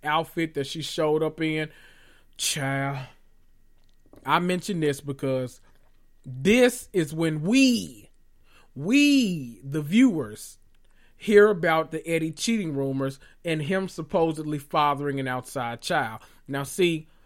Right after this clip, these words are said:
we actually saw Giselle tell Ashley this in the trailer at that lunch where Giselle, I think, had on that, like, yellow turtleneck. I think they, they were talking about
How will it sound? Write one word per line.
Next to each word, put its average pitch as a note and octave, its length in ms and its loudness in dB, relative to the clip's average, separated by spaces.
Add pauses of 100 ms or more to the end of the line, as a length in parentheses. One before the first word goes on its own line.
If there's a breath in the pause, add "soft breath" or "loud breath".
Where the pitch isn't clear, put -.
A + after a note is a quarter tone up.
(200)
we F#3+ 240 -4
actually C4 460 -2
saw F3 340 0
Giselle D#3+ 480 -2
tell E3+ 400 -2
Ashley C#3+ 480 -6
this C#3+ 560 -4 (340 soft breath)
in G3+ 220 0
the G3 80 2
trailer F3+ 640 0
at D#3 240 -6
that D#3 180 0
lunch F3+ 540 -2 (280 soft breath)
where D3+ 220 -2
Giselle, E3 440 0
I E3 60 0
think, A3+ 260 -4
had F#3 160 -2
on D#3+ 140 -2
that, D#3 100 -2
like, C#3 200 -4
yellow D#3+ 300 -2
turtleneck. F#3+ 600 -4 (380 soft breath)
I E3 120 2
think G#3+ 340 -2
they, G3+ 220 4
they F3 260 2
were E3+ 240 0
talking F3+ 420 -2
about D3+ 460 0